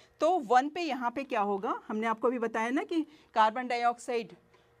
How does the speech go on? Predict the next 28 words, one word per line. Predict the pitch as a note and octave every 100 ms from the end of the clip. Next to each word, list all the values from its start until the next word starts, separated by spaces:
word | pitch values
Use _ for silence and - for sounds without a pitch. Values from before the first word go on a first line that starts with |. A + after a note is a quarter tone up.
| F3+ -
वाटर | G3+ A3 C#4
के | C4+
साथ | C4+ B3 A#3
मिलकर | A#3 A3+ A3+
के | A#3
एस | G#3+ G#3+ -
टू |
सी | B3 B3
ओ | A#3
थ्री | A#3+ B3+
फॉर्मेशन | B3 A3+ A3+ B3 A3+
बन | G#3
रही | G#3 G#3+
है, | C4
जो | A#3+
कि | A3+
बाद | G#3+ F#3+ F#3+
में | B3
डिसोसिएट | G#3+ A3 A#3+ A3+ G#3+ G3+
होकर | A3 G3 G3+
के | A#3
क्या | A#3 G3+
बनाते | G3+ G3+ G3
हैं, | D#4+ F#4+
एच | A#3+ B3
आयन | G#3 F#3+
बनाते | F3 E3+ D#3
हैं। | F3+ F3